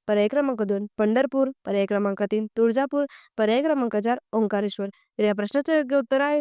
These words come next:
पर्याय क्रमांक एक वेरूळ. पुढील प्रश्न, रायगड किल्ला कोणी राजधानी केला होता? पर्याय क्रमांक एक शिवाजी महाराज, पर्याय क्रमांक दोन बाजीराव,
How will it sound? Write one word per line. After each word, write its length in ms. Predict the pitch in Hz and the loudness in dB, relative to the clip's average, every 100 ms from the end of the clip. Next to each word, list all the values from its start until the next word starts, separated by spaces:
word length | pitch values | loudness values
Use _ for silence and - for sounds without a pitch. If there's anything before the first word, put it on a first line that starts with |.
| 226 | -2
पर्याय 200 | 202 202 | -6 -6
क्रमांक 360 | 208 202 208 - | -6 -6 -6 -4
एक 220 | 262 285 - _ _ - | 0 0 0 _ _ -6
वेरूळ. 380 | 226 226 202 190 - _ _ _ _ _ _ _ _ _ - | 2 2 2 -4 -8 _ _ _ _ _ _ _ _ _ 2
पुढील 200 | 214 214 | 2 4
प्रश्न, 360 | 262 277 277 269 - | 0 0 -2 -4 -4
रायगड 360 | 247 247 277 349 | -2 0 2 2
किल्ला 320 | 330 269 247 262 _ _ | 0 0 -2 -6 _ _
कोणी 240 | 285 294 | 2 4
राजधानी 400 | 302 294 262 269 247 | 4 2 2 0 0
केला 200 | 240 220 | 0 0
होता? 300 | 220 202 196 _ _ _ | -2 -4 -8 _ _ _
पर्याय 260 | 214 202 254 | 0 2 2
क्रमांक 340 | 302 254 226 | 2 0 -2
एक 220 | - 214 - _ _ | -2 -4 -4 _ _
शिवाजी 420 | - 254 220 208 | -2 2 2 2
महाराज, 360 | 262 277 277 269 - _ | 0 0 0 -2 -6 _
पर्याय 240 | 220 202 196 | -2 0 0
क्रमांक 380 | 196 196 185 202 | 0 -2 0 0
दोन 280 | 208 214 214 - - | 2 2 0 -10 -8
बाजीराव, 560 | 220 220 220 277 269 | -2 0 0 0 0